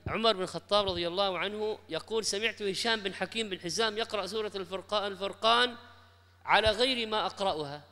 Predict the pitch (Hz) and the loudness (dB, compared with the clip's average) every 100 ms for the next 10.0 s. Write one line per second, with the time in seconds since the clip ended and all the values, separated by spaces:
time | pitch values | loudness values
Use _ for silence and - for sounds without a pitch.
0 | - 143 - 254 247 220 - 240 240 240 | -10 -8 0 2 4 2 -2 0 0 0
1 | 233 226 233 240 220 220 262 254 233 - | -2 -2 0 2 2 0 0 0 -2 2
2 | 233 240 269 226 160 - - - _ - | 2 2 0 -4 -8 -16 -20 -20 _ 4
3 | 262 220 214 202 202 214 226 226 240 247 | 6 6 2 -2 -2 -4 -4 -2 -2 -2
4 | 226 247 - 226 208 - - - - _ | -4 -4 0 0 0 -6 -20 -20 -20 _
5 | _ _ - 226 214 233 185 160 196 196 | _ _ 4 6 8 4 -4 -8 -8 -4
6 | - 254 240 190 156 170 - 180 - 254 | 2 4 4 0 -4 -8 -4 -4 0 2
7 | 233 180 160 - 156 139 240 226 170 135 | 2 -2 -8 -10 -8 0 2 2 0 -2
8 | 185 262 214 196 160 170 180 208 277 269 | -2 0 0 -4 -6 -6 -6 -4 -4 -4
9 | 247 196 - - - 254 - 135 98 - | -6 -10 -18 -20 -4 -2 -2 -10 -10 -16